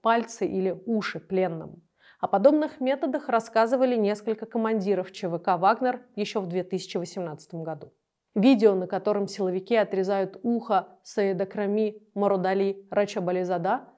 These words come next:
безусловно, продолжает эту традицию.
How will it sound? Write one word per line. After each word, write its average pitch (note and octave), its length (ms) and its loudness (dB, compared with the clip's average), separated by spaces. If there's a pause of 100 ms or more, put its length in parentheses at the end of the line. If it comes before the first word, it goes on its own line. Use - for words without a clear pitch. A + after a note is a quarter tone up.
(160)
безусловно, B3 720 4
продолжает F#3+ 720 0
эту E3+ 200 -4
традицию. D#3+ 600 -10